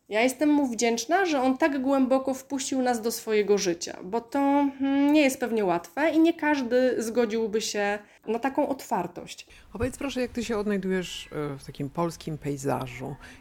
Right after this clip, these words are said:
Speaker 2: Jak ty się identyfikujesz na, tutaj na mapie krajowej, jeżeli chodzi o, no właśnie twoją pracę architekta,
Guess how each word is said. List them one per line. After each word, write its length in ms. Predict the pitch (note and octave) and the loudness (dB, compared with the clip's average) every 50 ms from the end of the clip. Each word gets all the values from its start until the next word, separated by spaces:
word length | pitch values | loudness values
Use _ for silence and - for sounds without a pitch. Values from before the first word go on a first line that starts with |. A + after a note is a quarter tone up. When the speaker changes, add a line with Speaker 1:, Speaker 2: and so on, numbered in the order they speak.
| - - | -14 -14
Speaker 2:
Jak 120 | G#3 - | -10 -8
ty 80 | - B3+ | -8 -6
się 100 | - C4 | -6 -6
identyfikujesz 1160 | A#3 G3 A3 G3+ F#3+ - - - G3 - - - - - G3+ G#3 G3+ F3+ E3+ E3 - - - | -4 -2 -2 -4 -4 -6 -10 -14 -12 -10 -10 -10 -8 -6 -4 -2 -2 -2 -2 -4 -6 -8 -8
na, 420 | E3+ D#3+ D#3 D3+ D3 D3 D3 D3 - - - - - - - | -6 -4 -4 -4 -4 -4 -6 -8 -10 -14 -20 -20 -20 -16 -10
tutaj 400 | - F#3 F3 E3 F3 E3+ E3 D#3+ | -8 -6 -6 -4 -2 -2 -2 -2
na 120 | D#3 D#3 D#3 | -2 -2 -2
mapie 540 | D#3+ E3 E3+ F3 D#3+ - E3+ E3 D#3+ D3+ D3+ D3+ D3 D3 D3 D3 D3 C#3+ - - - - - - - - _ | 0 0 0 0 -2 -4 -4 -2 -2 -2 -2 -2 -4 -4 -6 -6 -8 -10 -12 -18 -20 -20 -20 -20 -20 -20 _
krajowej, 840 | - - F3+ F3 E3+ E3+ D#3+ D3+ C#3 C3 C3+ - - - - F#3 D#3+ - _ - - - | -6 -2 -2 0 0 0 0 0 -2 -2 -4 -6 -6 -6 -8 -10 -12 -14 _ -14 -10 -6
jeżeli 340 | D#3 C#3+ D#3+ D#3+ D#3 D3+ | -4 -4 -4 -4 -4 -6
chodzi 560 | C#3 - - D#3+ D#3 D3+ - D#3+ D#3+ E3 - - | -10 -8 -6 -6 -6 -6 -6 -8 -8 -8 -6 -6
o, 400 | - D#3+ D#3 D3+ D3+ D3+ D3+ D3 - - - - - - | -4 -2 -2 -2 -2 -4 -6 -8 -12 -18 -20 -20 -20 -16
no 60 | - D#3+ | -10 -8
właśnie 260 | F#3 F3+ - F#3 E3+ | -8 -6 -6 -6 -8
twoją 340 | - - F#3+ F3 E3 E3+ D#3+ | -8 -6 -6 -4 -4 -4 -6
pracę 840 | - - F3+ E3+ E3 - - - F3 E3 D#3+ D#3+ D#3+ D#3+ D#3+ D#3+ - - | -6 -4 -4 -4 -6 -6 -8 -6 -4 -2 -2 -2 -2 -2 -4 -6 -8 -10
architekta, 880 | - F#3+ E3 D#3 - - F#3 - - F3 D#3 - - - - - - - | -10 -8 -8 -8 -8 -10 -12 -10 -6 -6 -6 -6 -8 -12 -16 -14 -14 -14